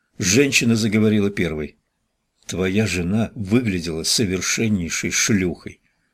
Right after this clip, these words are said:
Нельзя же так опускаться». «Фотография сфабрикована», бесстрастно ответил Ричардс. «Они идут на такое, как видишь».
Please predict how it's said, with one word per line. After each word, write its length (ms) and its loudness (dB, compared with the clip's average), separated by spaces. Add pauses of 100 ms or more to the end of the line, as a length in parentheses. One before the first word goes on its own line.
(140)
Нельзя 480 6
же 140 -2
так 260 -6
опускаться». 680 -4 (1000)
«Фотография 840 0 (400)
сфабрикована», 1040 -2 (360)
бесстрастно 840 2
ответил 600 -2
Ричардс. 520 -6 (920)
«Они 520 2
идут 440 -2
на 120 -2
такое, 560 -4 (540)
как 240 -2
видишь». 560 -4